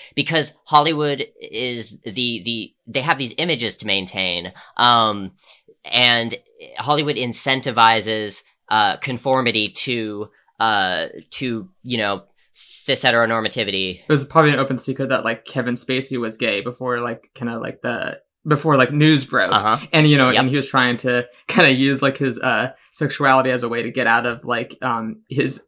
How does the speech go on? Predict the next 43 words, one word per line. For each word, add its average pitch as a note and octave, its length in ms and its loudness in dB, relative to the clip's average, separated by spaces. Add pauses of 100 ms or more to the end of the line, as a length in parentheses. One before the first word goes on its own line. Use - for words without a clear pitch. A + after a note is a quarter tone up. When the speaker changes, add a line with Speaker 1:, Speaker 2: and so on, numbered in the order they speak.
Speaker 2:
his D3 180 4
allegation, C#3 800 6 (280)
uh, C#3+ 280 12
Speaker 1:
Yeah. - 80 2
Speaker 2:
w-, G3+ 120 6 (300)
because G3 220 10
it G3 120 8
worked F#3 180 8
for F3+ 120 6
Bryan D#3 300 6
Singer. D#3 480 4
<laughs> - 340 -12
Um, C#3+ 560 8 (280)
and, D#3+ 140 8
Speaker 1:
Yep. - 100 4
Speaker 2:
and D#3+ 400 2 (340)
hi-, - 220 0
I, A3 280 4 (120)
I, G#3 80 12
I - 20 12
know A#3 140 12
why F3+ 260 8
he F3 140 2
did E3+ 180 0
that. C#3+ 220 4
It E3+ 60 6
worked F3 380 2
in E3+ 60 0
the D3 80 0
nineties. C#3+ 400 0
And, D#3 220 4
and D3+ 300 0 (120)
yeah, D3 480 8 (540)
w-, D3+ 340 4
was D3 240 0
Singer D3 420 -2 (200)
unfairly C3+ 440 0
called C#3+ 160 -2
a - 40 0
pedophile C3+ 440 0
by C3+ 100 0
some C3+ 240 -4
people? D3+ 480 -4